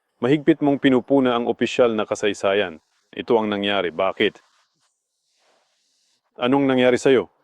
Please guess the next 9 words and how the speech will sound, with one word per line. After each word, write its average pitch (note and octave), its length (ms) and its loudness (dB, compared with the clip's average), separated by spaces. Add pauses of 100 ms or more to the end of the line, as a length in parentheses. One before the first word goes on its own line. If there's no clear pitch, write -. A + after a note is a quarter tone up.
(460)
Pagkatapos B2 560 0
opisyal C3 400 0
na B2 80 -2
historiador, A2 560 0
hindi G#2+ 160 -4
pumupuna A2 560 -2
sa - 80 -10
kasaysayan, G2+ 640 -4
ngunit A2+ 320 0